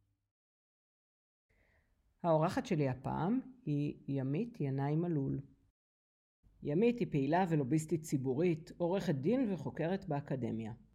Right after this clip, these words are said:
אבל לפני הכל, היא צפונית גאה. יש לה היכרות מעמיקה עם הבעיות והאתגרים של צפון הארץ. דיברנו על שדה התעופה בגליל ועל הטרגדיה של הצפון.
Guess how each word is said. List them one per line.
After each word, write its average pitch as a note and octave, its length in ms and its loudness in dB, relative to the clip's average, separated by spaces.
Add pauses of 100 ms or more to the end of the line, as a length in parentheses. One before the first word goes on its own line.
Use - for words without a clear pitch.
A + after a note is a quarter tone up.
אבל C#3 180 0
לפני D3+ 300 0
הכל, F#3 480 2 (440)
היא C#3 140 -4
צפונית F#3 600 0
גאה. C3+ 320 0 (480)
יש A3+ 240 0
לה A#3 60 4
היכרות F3 400 0
מעמיקה D3 440 2
עם F3+ 120 4
הבעיות C3 520 0
והאתגרים C3+ 560 0
של B2+ 180 -6
צפון D3 340 -2
הארץ. A2+ 580 -6 (460)
דיברנו A3+ 340 6
על A3+ 120 8
שדה F#3+ 220 0
התעופה F#3+ 360 2
בגליל E3+ 560 4
ועל C#3+ 160 4
הטרגדיה C#3 520 0
של D#3 180 -2
הצפון. B2 540 -6